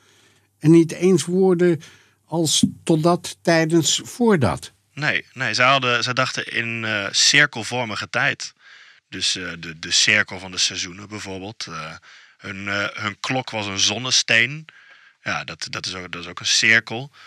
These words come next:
Speaker 1: Ja.
Speaker 2: Eh, dus, eh, zij zagen de tijd niet als bestaande uit verleden, toekomst en heden. Het was gewoon eigenlijk één grote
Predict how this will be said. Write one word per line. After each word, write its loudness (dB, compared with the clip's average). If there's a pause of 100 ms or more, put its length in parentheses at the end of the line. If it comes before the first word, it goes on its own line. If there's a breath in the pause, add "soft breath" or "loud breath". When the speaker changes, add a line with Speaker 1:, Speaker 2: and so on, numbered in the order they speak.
(200 loud breath)
Speaker 1:
Ja. 0
Speaker 2:
Eh, -6
dus, -2
eh, -6
zij 2
zagen 2
de -8
tijd 2
niet -10
als -8
bestaande 0
uit -10
verleden, -4
toekomst -8
en -8
heden. -2 (480 soft breath)
Het -10
was -2
gewoon -4
eigenlijk -2
één -2
grote -6